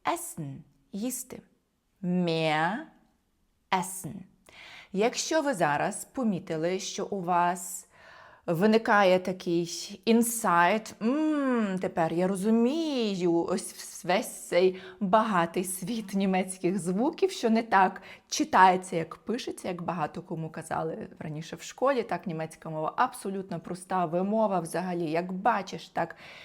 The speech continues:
читаєш, так вимовляєш. Нічого подібного.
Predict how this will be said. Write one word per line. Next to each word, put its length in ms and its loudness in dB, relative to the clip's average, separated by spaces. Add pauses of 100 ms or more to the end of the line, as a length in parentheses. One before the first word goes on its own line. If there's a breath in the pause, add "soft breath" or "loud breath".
(160 loud breath)
читаєш, 840 0
так 220 -6
вимовляєш. 960 -4 (640 loud breath)
Нічого 460 4
подібного. 680 -2